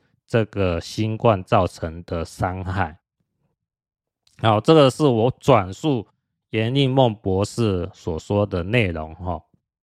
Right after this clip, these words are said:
再来第二个就是，呃，翻飞时间哈，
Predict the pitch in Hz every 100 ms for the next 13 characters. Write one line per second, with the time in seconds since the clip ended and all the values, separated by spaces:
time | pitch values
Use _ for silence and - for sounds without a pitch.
0 | _ _ _ _ _ _ _ _ _ _
1 | _ 175 160 147 - 175 170 160 120 117
2 | 135 127 139 131 117 104 92 _ _ _
3 | _ _ _ _ _ - 104 90 87 85
4 | 87 139 143 147 151 147 143 - - 104
5 | 107 - 117 117 110 101 78